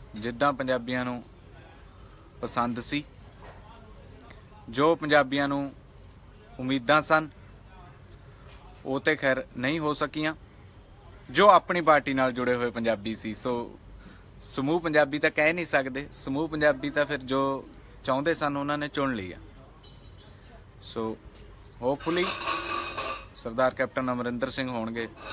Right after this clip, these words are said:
ਮੁੱਖ ਮੰਤਰੀ, ਉਹਨਾਂ ਦੇ ਹੱਕ ਦੇ ਵਿੱਚ ਫਤਵਾ ਦਿੱਤਾ। ਆਪਾਂ ਸ਼ਾਇਦ ਦੂਜੇ ਤੇ ਸਥਾਨ ਤੇ ਚੱਲ ਰਹੇ ਹਾਂ, I don't know,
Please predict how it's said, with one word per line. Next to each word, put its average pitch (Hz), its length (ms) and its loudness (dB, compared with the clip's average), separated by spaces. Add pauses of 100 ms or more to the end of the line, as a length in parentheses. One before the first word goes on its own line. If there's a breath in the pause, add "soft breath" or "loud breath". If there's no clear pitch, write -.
(160)
ਮੁੱਖ 110 200 -4
ਮੰਤਰੀ, 123 380 -4 (1500)
ਉਹਨਾਂ 131 200 0
ਦੇ 131 100 -2
ਹੱਕ 117 280 -2
ਦੇ 127 120 -2
ਵਿੱਚ 120 200 -8
ਫਤਵਾ 104 340 -2
ਦਿੱਤਾ। 110 340 -4 (2250)
ਆਪਾਂ 127 440 2 (2500)
ਸ਼ਾਇਦ 120 300 0
ਦੂਜੇ 113 380 -4
ਤੇ 120 200 -4 (1600)
ਸਥਾਨ 113 300 -4
ਤੇ 117 140 -2
ਚੱਲ 110 260 -2
ਰਹੇ 120 160 0
ਹਾਂ, 117 120 -4 (320)
I 120 60 0
don't 117 260 0
know, 120 220 -4